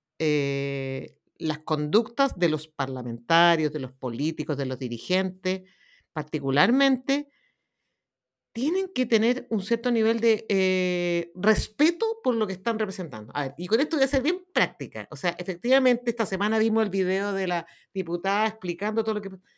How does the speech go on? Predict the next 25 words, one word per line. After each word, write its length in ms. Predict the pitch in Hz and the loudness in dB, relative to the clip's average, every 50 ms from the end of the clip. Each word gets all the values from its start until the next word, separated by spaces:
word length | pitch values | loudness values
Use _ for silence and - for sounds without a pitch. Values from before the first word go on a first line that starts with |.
| _ _ _ | _ _ _
Pero 160 | - 226 262 294 | 2 4 4 6
es 40 | 302 | 6
evidente 760 | 349 370 370 370 403 370 302 - - 190 185 202 226 - - _ _ _ _ _ _ _ _ | 6 6 8 6 6 4 2 0 0 0 0 0 0 -6 -10 _ _ _ _ _ _ _ _
que 100 | - 190 | -4 2
la, 260 | 185 185 185 185 185 - | 4 4 4 4 2 -4
que, 380 | - 190 185 180 180 175 170 175 | -2 0 0 2 0 0 -2 -2
que 140 | - 190 175 | -2 -2 0
la 140 | 170 165 156 | 0 0 -2
gente 720 | - - 254 277 294 269 - - - - 180 185 190 208 | -2 0 0 2 2 0 -2 -4 -2 -2 0 0 0 -2
en 100 | 196 175 | -4 -4
sus 240 | - - 180 - _ | -6 -8 -10 -10 _
casas, 420 | - 240 247 269 254 - 220 190 - | 2 4 4 4 2 0 -2 0 0
si 80 | 202 | -2
escucha 480 | 170 - _ - 240 269 339 339 - 262 | -2 -4 _ -6 0 2 2 2 2 -2
esa 140 | 233 - 208 | -4 -2 -4
declaración, 500 | 190 190 170 175 180 180 175 - 196 190 | -4 -4 -2 -2 -4 -4 -4 -4 -6 -6
va 40 | 190 | -6
a 40 | 180 | -8
decir, 140 | 180 - - | -8 -10 -8
"¿Pero 180 | - 139 131 - | -6 -6 -6 -4
cómo? 240 | - 175 226 285 240 | -4 -4 -4 -4 -6
Si 260 | - - 151 147 143 _ _ _ _ _ _ _ | -6 -6 -6 -6 -8 _ _ _ _ _ _ _
compartían 480 | - 165 135 156 151 151 - 175 165 151 | -8 -6 -2 -2 -2 2 4 4 4 4
la 120 | 139 131 131 | 4 2 4
casa, 760 | 180 196 233 247 240 226 220 - - 208 208 202 190 196 | 4 4 4 6 4 2 0 -2 -4 -4 -4 -4 -4 -6